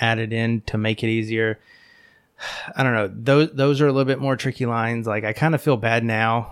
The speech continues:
uh, more so than I did when I st-, you know, did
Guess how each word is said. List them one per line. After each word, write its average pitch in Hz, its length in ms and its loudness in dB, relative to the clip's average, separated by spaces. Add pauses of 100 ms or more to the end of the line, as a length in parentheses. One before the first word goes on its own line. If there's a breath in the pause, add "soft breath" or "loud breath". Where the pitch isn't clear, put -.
uh, 107 380 -4
more 120 240 2
so 117 160 0
than 113 120 2
I 110 100 0
did 113 200 2
when 110 120 2
I 104 180 -2 (320)
st-, - 360 -4
you 113 80 -4
know, 104 160 -4 (280)
did 117 340 2